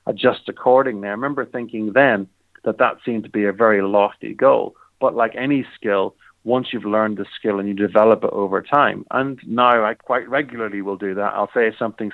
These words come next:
see a reaction and go, "Hmm, that's not quite the reaction I was expecting," or, "That's a better reaction than I was expecting," and then adjusting constantly as I go along in terms of the feedback that other people are giving me. It's like,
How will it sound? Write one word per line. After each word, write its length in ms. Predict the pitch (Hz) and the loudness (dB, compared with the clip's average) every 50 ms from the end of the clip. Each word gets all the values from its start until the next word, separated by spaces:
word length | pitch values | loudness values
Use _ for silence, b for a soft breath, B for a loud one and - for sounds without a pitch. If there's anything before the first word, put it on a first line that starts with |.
| - | -2
see 80 | - 110 | 0 2
a 80 | 104 98 | 2 4
reaction 500 | 92 95 101 104 104 - - - 110 104 | 4 4 2 2 2 -2 -6 -10 -8 -6
and 120 | 104 104 | -4 0
go, 180 | 104 104 104 - _ _ _ _ _ _ | 0 0 -2 -2 _ _ _ _ _ _
"Hmm, 240 | - 254 226 120 - | 0 0 0 0 0
that's 200 | - - - - | -2 -4 -2 0
not 100 | 117 - | 0 2
quite 240 | - - 120 117 - | 4 4 2 2 2
the 100 | - 113 | -2 -2
reaction 460 | 110 113 117 110 - - - - 104 95 | 0 2 0 0 -2 -6 -10 -10 -8 -6
I 120 | 92 90 | -6 -6
was 120 | 90 87 | -8 -8
expecting," 640 | 104 98 - - - 139 139 - - - 120 110 101 | -12 -14 -10 -2 0 0 0 0 0 -4 -4 -2 0
or, 100 | 101 101 | 0 0
"That's 200 | 98 90 - - | 0 0 -2 -6
a 60 | 90 | -14
better 380 | 80 - - 135 175 214 208 160 | -4 0 2 4 4 4 4 2
reaction 600 | 120 110 104 101 101 - - - - 107 101 b b b b b b b | 2 -2 -2 -4 -6 -6 -10 -14 -18 -18 -18 b b b b b b b
than 140 | - 117 107 | -10 -8 -6
I 100 | 104 101 | -4 -6
was 140 | 92 87 - | -6 -6 -10
expecting," 580 | 104 - - - - 113 113 - - 123 107 107 | -16 -18 -10 -6 -4 -4 -4 -6 -8 -10 -8 -6
and 80 | 107 | -6
then 140 | 117 120 117 | -4 -4 -4
adjusting 720 | 113 101 92 - 123 139 131 - - - 131 113 107 104 | -6 -6 -6 -4 -4 -4 -4 -6 -6 -6 -4 -4 -4 -4
constantly 840 | - - - - 135 135 135 - - - 135 - 98 107 101 101 101 b b b b b b - | -4 -2 0 2 2 2 2 -2 -4 -4 -4 -4 -4 -4 -4 -4 -6 b b b b b b -2
as 140 | 107 104 110 | 0 0 2
I 100 | 110 104 | 0 0
go 260 | 101 117 113 104 101 | 2 2 4 4 4
along 320 | 107 104 104 107 104 101 | 4 4 4 4 2 0
in 120 | 98 101 98 | -4 -10 -12
terms 400 | - - - 101 101 104 - - | -12 -10 -8 -8 -8 -8 -10 -8
of 80 | 101 | -8
the 80 | 98 95 | -8 -8
feedback 560 | - _ - 104 101 92 - 98 98 98 - | -6 _ 0 0 0 0 0 -2 -2 -2 -2
that 160 | - 95 92 | -4 -2 -2
other 120 | 98 92 92 | -2 -2 -4
people 400 | - - 104 95 - - 98 95 | -6 -6 -6 -6 -4 -4 0 0
are 120 | 95 92 - | 0 0 0
giving 320 | - 98 95 104 101 98 | -2 -2 -2 -2 -2 -4
me. 100 | 95 92 | -6 -8
It's 120 | - - - | -8 -2 0
like, 220 | 127 120 123 B | 2 2 0 B